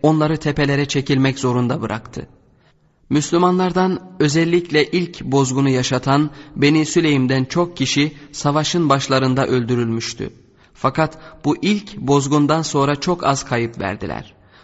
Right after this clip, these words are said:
Bunlardan biri de Üsame'nin ağabeyi Eymen idi.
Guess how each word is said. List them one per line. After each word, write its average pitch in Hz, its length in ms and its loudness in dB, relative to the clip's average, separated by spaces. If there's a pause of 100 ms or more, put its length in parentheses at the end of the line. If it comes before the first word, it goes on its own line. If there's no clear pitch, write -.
(120)
Bunlardan 147 540 2
biri 135 200 2
de 147 220 0 (200)
Üsame'nin 160 600 0
ağabeyi 139 500 2
Eymen 135 400 2
idi. 113 360 -8